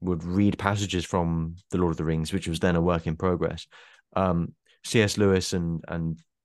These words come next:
Dyson and the others, uh, li-, literally w-, <laughs> couldn't, couldn't understand what the hell he was talking about. He was so, um,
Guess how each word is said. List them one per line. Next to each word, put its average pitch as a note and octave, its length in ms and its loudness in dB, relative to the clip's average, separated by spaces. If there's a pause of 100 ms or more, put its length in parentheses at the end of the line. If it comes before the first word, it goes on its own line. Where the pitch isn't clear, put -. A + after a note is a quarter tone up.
(100)
Dyson F2 500 0
and D#2+ 280 -2
the E2+ 100 0
others, E2 380 -2 (520)
uh, F#2+ 220 0
li-, C3+ 320 4
literally C#3 500 6
w-, G2+ 340 0
<laughs> - 40 -8
couldn't, E3 300 4
couldn't D3+ 200 4
understand A#2 500 2
what G#2+ 120 -2
the G2+ 80 0
hell G2+ 140 0
he G#2 60 -2
was F#2 140 -6
talking A2 380 -4
about. E2+ 240 -6
He G2 80 -2
was G2 180 -2
so, G2+ 540 2
um, F2+ 320 2